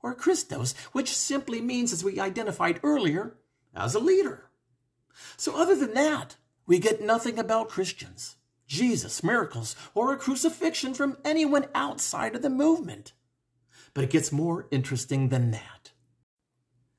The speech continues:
Now, to better understand what it was like to be a Judean during the purported times of Jesus,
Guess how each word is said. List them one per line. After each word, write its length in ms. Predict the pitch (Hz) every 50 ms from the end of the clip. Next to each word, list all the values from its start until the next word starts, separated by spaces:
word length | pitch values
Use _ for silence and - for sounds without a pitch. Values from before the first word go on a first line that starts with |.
| _ -
Now, 140 | - 269 269
to 100 | 269 302
better 280 | 240 262 339 370 403 381
understand 640 | 302 202 208 - - - - 285 269 262 254 220
what 120 | 190 196 196
it 60 | 190
was 220 | 196 180 160 165
like 400 | 190 208 220 247 269 - - -
to 80 | - 190
be 220 | 156 156 226 220
a 80 | 196 156
Judean 720 | 127 135 151 135 127 - 220 208 190 170 139 131 120 113 -
during 240 | - 226 277 311 330
the 80 | 302 -
purported 500 | - 135 120 - 123 123 104 107 101 -
times 320 | - 120 110 101 98 -
of 120 | 101 98 101
Jesus, 500 | - 110 101 90 85 - 101 117 -